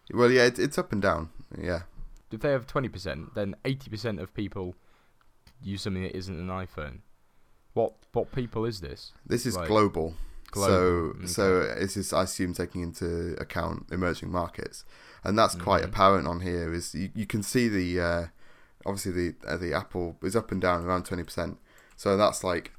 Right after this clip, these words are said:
Speaker 1: twenty percent of smartphones bought in that quarter were iPhones. Like, even the feature phones now, the, the, the tiny little phones that you buy for next to nothing, a lot of them are Android.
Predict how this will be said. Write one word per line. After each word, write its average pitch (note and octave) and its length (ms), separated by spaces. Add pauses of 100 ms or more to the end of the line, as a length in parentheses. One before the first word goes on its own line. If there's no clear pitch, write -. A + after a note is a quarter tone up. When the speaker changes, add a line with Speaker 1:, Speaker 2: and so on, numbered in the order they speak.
Speaker 1:
twenty A#2 260
percent G2+ 420
of F#2 60
smartphones F#2+ 680 (100)
bought F2 480 (120)
in F#2+ 200
that F#2 200 (220)
quarter F2+ 640 (560)
were F2+ 340
iPhones. D#2+ 560 (800)
Like, - 320
even A2+ 300
the F#2+ 80
feature G2+ 360
phones E2 480
now, E2 260
the, E2 220
the, D#2+ 160 (220)
the E2+ 100
tiny E2+ 340
little - 180
phones E2 400
that - 80
you D#2 80
buy E2+ 220
for - 120
next F2 220
to F2+ 60
nothing, F2 380 (300)
a F2+ 80
lot G#2 200
of F2+ 40
them G2 180
are E2 80
Android. E2+ 600